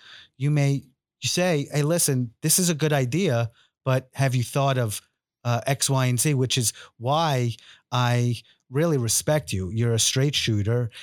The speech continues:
and, um, it may not be what my, <laughs> it may not be good for my client, you know, and I'm trying to advocate for my client as maybe the person who's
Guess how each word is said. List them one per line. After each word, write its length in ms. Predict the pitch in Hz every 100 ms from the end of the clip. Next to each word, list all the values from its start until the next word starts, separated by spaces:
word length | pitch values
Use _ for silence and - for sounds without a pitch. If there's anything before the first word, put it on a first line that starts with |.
| - -
and, 600 | 117 117 113 113 113 113 - - _ -
um, 360 | 110 110 110 -
it 160 | 151
may 160 | 151 143
not 220 | 139 131
be 320 | 135 123 127 _ _
what 220 | 123 127
my, 300 | 127 110 107 - - -
<laughs> 480 | 147 - - - -
it 160 | 127
may 140 | 143 143
not 180 | 131 123
be 100 | 120
good 200 | 139 127
for 100 | 123
my 180 | 113 104
client, 500 | - 185 151 117 113 _ _ -
you 160 | 117
know, 300 | 107 107 107
and 140 | 107 104
I'm 200 | 104 101 - _ _ -
trying 320 | 131 123 117
to 180 | - 123
advocate 500 | 120 110 117 120 113
for 140 | 113
my 240 | 107 117
client 560 | 127 - 117 113 113 110
as 300 | 110 107 98
maybe 260 | 113 110 110
the 120 | 104
person 360 | - 113 110
who's 300 | 110 113 110